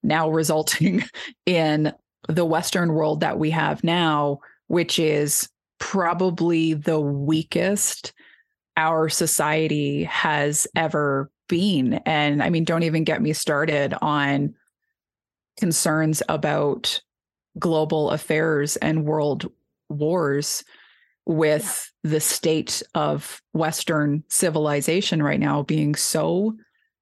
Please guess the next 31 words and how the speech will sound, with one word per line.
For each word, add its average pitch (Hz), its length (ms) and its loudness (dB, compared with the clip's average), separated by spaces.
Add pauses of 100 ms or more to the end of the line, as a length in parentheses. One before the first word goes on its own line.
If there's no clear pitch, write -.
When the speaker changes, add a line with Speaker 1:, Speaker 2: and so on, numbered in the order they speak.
(180)
Speaker 1:
spoiled - 760 -2 (120)
and 160 200 0
privileged 147 760 -2
with 151 560 -2 (100)
everything 165 400 0
that's 151 220 -2
being 156 280 0
spoon-fed 175 720 -2
to 147 200 -2
us 147 160 -4
here. 143 460 -2 (560)
Uh, 147 220 0
Speaker 2:
Mm-hmm. - 100 -2
Speaker 1:
and 196 120 2
then 208 140 0
you 202 160 2 (120)
look 220 160 -2
at - 200 -2
the 170 100 0
other 170 200 0
countries 185 580 0
that 165 280 -2 (440)
we 202 80 0
should 180 100 0
right-, 208 260 0 (140)
rightfully 202 380 0
be 170 140 0
concerned 190 420 0
about, 156 340 0
who 170 200 0
have 170 420 -2